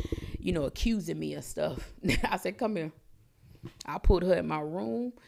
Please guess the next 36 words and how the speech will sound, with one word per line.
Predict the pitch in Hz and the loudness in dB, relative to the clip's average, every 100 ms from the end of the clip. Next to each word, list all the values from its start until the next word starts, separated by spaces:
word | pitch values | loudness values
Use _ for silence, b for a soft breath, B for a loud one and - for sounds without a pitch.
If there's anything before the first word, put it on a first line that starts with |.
| B B B | B B B
She | - 202 202 | -10 -6 -4
seen | 214 202 190 | 0 0 0
one | 175 190 | 0 0
of | 196 | 2
her | 202 | 0
little | 180 165 | 2 0
flunkies | - 226 247 262 247 220 | -2 -4 -4 -4 -6 -4
and | 143 | -6
she | 208 | -6
grabbed | 170 170 202 214 - | -2 0 0 -4 -4
her | 214 | -4
and | 208 | -4
was | - | -8
like, | - | -8
"Come | - 247 | 0 0
with | 233 220 | 0 -2
me." | 185 165 B B | -6 -8 B B
"No, | 262 | 0
no, | 339 | 0
I, | 196 359 427 - _ _ | 0 2 2 0 _ _
I | - | -4
called | - 190 180 | -2 0 -2
for | - | -2
you, | 190 269 | -2 0
but | 180 | 0
both | 170 359 | 0 0
y'all | 330 311 | 0 -2
can | 285 | -2
come | 269 254 | -2 -2
in | 233 | 0
here." | 262 269 - B B | -2 -6 -12 B B
I | |
said, | 233 | 2
"What's | 403 403 | 2 2
the | 415 | 0
problem? | 403 - - | 0 0 -6